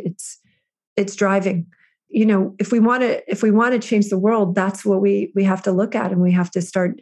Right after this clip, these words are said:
addressing. But sitting in groups is probably the most healing thing you can do for your brain, because it's serve and response. It rewires your brain. And it, it, because the circle is a circle of equals,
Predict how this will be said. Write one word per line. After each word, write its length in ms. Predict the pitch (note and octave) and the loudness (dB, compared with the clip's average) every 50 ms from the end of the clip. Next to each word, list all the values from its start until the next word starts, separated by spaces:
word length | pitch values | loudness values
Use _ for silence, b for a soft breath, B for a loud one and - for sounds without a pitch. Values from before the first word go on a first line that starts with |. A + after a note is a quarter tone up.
| _ - F#4+ | _ -10 -6
addressing. 640 | G3+ F3+ F3 F3 F3 G3 F#3+ - - - - - E3+ - b b b b b b b b b b b b b - | -4 -2 -2 -2 -2 -2 -4 -4 -6 -6 -6 -6 -8 -10 b b b b b b b b b b b b b -2
But 180 | G3+ F#3 G3 - | -2 -2 -2 -4
sitting 280 | - - A#3 B3 A3 | -2 0 2 4 4
in 120 | A3+ A3 G#3 | 6 4 4
groups 380 | F#3 F#3+ G#3+ A#3 A3 - - | 4 4 2 2 0 -2 -2
is 180 | - G3 F3 F3+ | -2 -2 -2 -2
probably 300 | - - G3 G3+ G#3+ G#3+ | -2 0 2 4 4 4
the 80 | G3 | 4
most 280 | G3 F#3+ F#3+ F#3 - - | 4 2 2 0 -2 -8
healing 440 | - G3 F3 G3+ F#3+ F#3 F#3+ F3+ F3+ | -8 -2 0 2 2 2 2 2 2
thing 120 | F#3+ F#3 | 2 2
you 120 | F3+ F3 F3 | 2 2 2
can 160 | - F#3 E3+ | 2 2 4
do 120 | E3+ F3 | 4 2
for 140 | F3 - F3+ | 2 2 0
your 140 | E3+ E3 D#3+ | 0 0 2
brain, 400 | E3 F3 F3 F3 F3 F3+ D#3+ D#3+ _ _ _ _ _ _ _ _ - | 2 2 2 2 2 2 0 -2 _ _ _ _ _ _ _ _ -4
because 380 | G3 - - G#3 F3+ F3 - - - _ - | -4 0 0 0 0 0 -4 -8 -10 _ -4
it's 200 | G#3+ G3 G3+ - | -4 -2 -4 -4
serve 240 | - A3+ A3+ G#3 G#3+ | -4 -2 0 2 2
and 100 | G3+ F#3+ | 2 2
response. 720 | F#3 F3+ - - - G3 F#3+ G3 G3 G3 - - - - _ _ _ _ _ _ _ _ _ _ _ | 2 0 0 0 0 2 2 2 2 0 -4 -12 -16 -18 _ _ _ _ _ _ _ _ _ _ _
It 280 | - G3+ G3 F#3 G3 - | -2 -2 -2 -2 -2 0
rewires 500 | G3 G#3+ B3 A#3 A3+ A3 G#3 G#3 G3+ F#3 | 2 2 4 4 2 2 2 2 0 0
your 100 | G3+ G3+ | 0 -2
brain. 460 | F3 F3 F#3 F#3 F3+ F3+ F3+ F3+ - - | 0 0 2 2 4 4 2 2 2 2
And 120 | G3 F#3 | 0 0
it, 160 | F#3+ F3+ - - _ | 0 0 -4 -6 _
it, 200 | - G3 F3 - _ _ _ _ _ _ - | -6 -6 -6 -6 _ _ _ _ _ _ -6
because 360 | G3 E3+ - A3+ B3 B3 A3+ | -4 -4 0 0 0 0 0
the 60 | A#3 | -2
circle 340 | - - A#3 A3 G#3 A#3 A3 | -2 0 0 0 0 2 2
is 140 | G3+ G3 F3+ | 2 0 0
a 60 | F#3 | -4
circle 340 | F3 - G3+ F#3 - F#3+ F3+ | -4 -4 -4 -2 0 0 2
of 80 | E3+ | 2
equals, 520 | F3+ F3+ F3 - E3+ E3+ E3+ E3+ E3+ - | 0 0 0 0 0 0 0 0 -4 -12